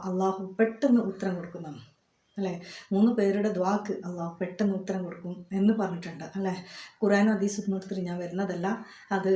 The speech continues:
നമ്മളെന്തേലും പറയുമ്പോൾ പറയും, അങ്ങനെ ഹദീസ് എടുത്തിട്ട് വന്ന്, ഇങ്ങനെ ഖുർആൻ എടുത്തിട്ട് വന്ന്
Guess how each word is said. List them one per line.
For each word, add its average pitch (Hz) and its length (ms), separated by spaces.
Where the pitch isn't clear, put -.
നമ്മളെന്തേലും 226 520
പറയുമ്പോൾ 202 380
പറയും, 202 260
അങ്ങനെ 202 260
ഹദീസ് 196 280
എടുത്തിട്ട് 202 260
വന്ന്, 196 140
ഇങ്ങനെ 190 220
ഖുർആൻ 190 300
എടുത്തിട്ട് 190 260
വന്ന് 190 200